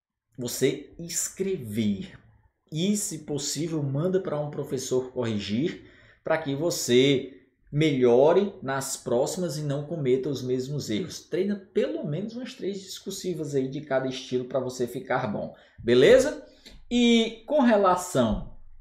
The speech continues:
com relação ao estudo pras discursivas, aqui é fundamental que você esteja ligado nos temas de atualidades. Então, é importante você pegar um curso que traga temas de atualidades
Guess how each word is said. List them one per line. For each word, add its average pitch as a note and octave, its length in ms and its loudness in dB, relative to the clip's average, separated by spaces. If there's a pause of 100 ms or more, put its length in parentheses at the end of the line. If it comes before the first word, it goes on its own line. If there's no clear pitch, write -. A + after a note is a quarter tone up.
(480)
com G#3 160 4
relação F3 720 2 (580)
ao G3+ 240 2
estudo G3+ 720 -2
pras A#2+ 340 -2
discursivas, A2+ 1500 -2 (380)
aqui F#3+ 640 -2 (400)
é F3 160 2
fundamental F3+ 1040 -2
que D3 120 -6
você D#3 400 -4
esteja F3+ 500 -6
ligado A2 540 -6
nos B2 320 -8
temas G2+ 420 -6
de A2 120 -4
atualidades. G2 1160 -2
Então, A#2 220 -6
é A2+ 40 0
importante A#2+ 680 -6
você A2 260 -8
pegar G2+ 400 -4
um G#2 140 -4
curso D3 560 -4
que G#2 100 -14
traga G#2 300 -4
temas G#2+ 420 -8
de G2+ 80 -4
atualidades G2 880 -4